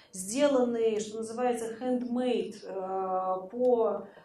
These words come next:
э, традиции советского музейного зодчества. Ну, я, ну, то есть это просто вот, э, стенды с картоночками, с газеточками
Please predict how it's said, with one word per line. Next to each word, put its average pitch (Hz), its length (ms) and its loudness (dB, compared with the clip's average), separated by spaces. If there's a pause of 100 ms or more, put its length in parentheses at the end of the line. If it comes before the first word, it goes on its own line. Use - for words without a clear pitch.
(120)
э, 196 540 2
традиции 226 800 4
советского 226 760 2
музейного 214 840 -2
зодчества. 196 920 -4
Ну, 208 80 -6
я, 247 320 2
ну, 277 120 0
то 294 80 0
есть 277 100 2
это 254 120 0
просто 247 300 2
вот, 190 300 -4
э, 196 240 -2
стенды 320 480 0
с - 100 4
картоночками, 233 760 0
с 190 100 -6
газеточками 214 920 -2